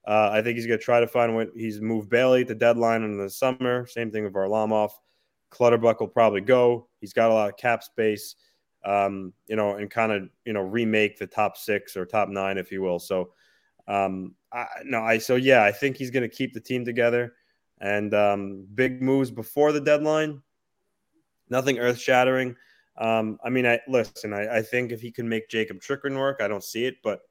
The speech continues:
he's exactly what they need. I think he would look to do that 'cause it's a move for now and the future. But my, my prediction, if you're asking me, I think Clutterbuck's move 'cause he's a pending U F A.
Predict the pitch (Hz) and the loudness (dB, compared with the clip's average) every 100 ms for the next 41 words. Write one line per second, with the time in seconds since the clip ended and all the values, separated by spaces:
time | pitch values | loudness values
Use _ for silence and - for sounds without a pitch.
0 | _ - 113 110 107 107 117 110 101 98 | _ -12 -8 -4 -2 -2 -2 -6 -6 -4
1 | 104 117 98 - 101 - 104 101 104 - | -2 -2 -2 -4 -10 -8 -6 -4 -4 -6
2 | 98 98 95 98 104 - 98 90 98 101 | -14 -8 0 2 2 -2 -10 -8 -6 -6
3 | 104 - 95 95 98 104 104 95 87 107 | -6 -6 -6 -2 -2 -2 -4 -8 -8 -8
4 | 104 131 120 _ _ _ _ _ 107 98 | -6 -6 -6 _ _ _ _ _ 0 0
5 | - _ _ _ _ _ _ 110 110 110 | -2 _ _ _ _ _ _ -4 2 4
6 | 104 98 90 - 113 113 110 120 143 151 | 2 0 -8 -6 0 0 -2 -2 0 -2
7 | - 123 110 117 113 113 - 113 107 110 | -6 -4 -4 0 4 4 0 -6 -2 0
8 | 101 95 104 - 123 123 113 113 - 117 | 0 -2 -6 -2 2 2 2 0 -2 -2
9 | 113 113 - 104 101 95 113 107 104 104 | -2 -2 -6 -8 -8 -8 -4 -4 -2 -2
10 | 104 95 104 101 | -2 -2 0 0